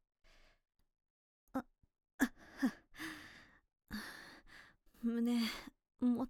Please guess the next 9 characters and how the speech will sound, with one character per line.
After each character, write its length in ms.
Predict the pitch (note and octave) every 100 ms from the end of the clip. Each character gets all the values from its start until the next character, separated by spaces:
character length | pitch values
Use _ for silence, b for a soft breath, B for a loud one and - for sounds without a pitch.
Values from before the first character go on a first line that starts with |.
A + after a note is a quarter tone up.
| -
と。 80 | A3 - - _ B B B B B _ _ _ D4+ - _ _ _ _ _ - B3 B B B B B B B3+ _ _ _ _ -
揉 240 | C4 B3
ん 80 | C4
で。 100 | C#4 D4 C#4 - B B B B _ _ _ - D4 - _ _ _ _ _ _ E4 - _ _ - D4+ _ _ _ _ - C4+ - _ _ - - - _ D4 B B B D#4+ D4+ B B - - - - _ _ - - - - - C4+ C#4 B3+ C#4+ B B C#4+ D#4 C#4+ B _ _ C#4+ D4+ C4 A#3+ _ _ - _ _ - - - - A#3+ _ _ _ _ _ - C#4 C4+ C4+ B B D#4+ E4 B B B - B B B B B B B B - -
気 160 | -
持 160 | A3 A3+
ち 220 | - A#3+
い 120 |
い。 40 | A#3+